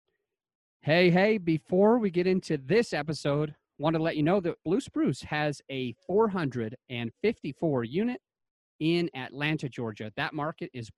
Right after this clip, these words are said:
booming. We're really excited about this particular property, and we're excited to close it. And we want to close it with you. So if you want to be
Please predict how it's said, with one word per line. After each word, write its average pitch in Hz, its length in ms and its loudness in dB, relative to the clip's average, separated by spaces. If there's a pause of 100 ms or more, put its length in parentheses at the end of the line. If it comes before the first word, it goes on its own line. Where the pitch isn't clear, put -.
(140)
booming. 170 420 6 (220)
We're 139 220 2
really 185 280 4
excited 143 460 -4
about 117 220 -6 (120)
this 151 240 -4
particular 123 760 -8 (140)
property, 156 440 -2
and 139 100 -6
we're 165 140 0
excited 147 400 -4
to - 60 -12
close 143 300 0
it. 156 60 -4
And 156 80 -4
we 156 60 2
want 220 140 2
to 226 40 -2
close 190 220 0
it 170 60 -4
with 170 120 -8
you. 202 240 -2
So 190 280 2
if 139 120 -8
you 196 80 2
want 226 180 4
to 185 40 2
be 156 320 -2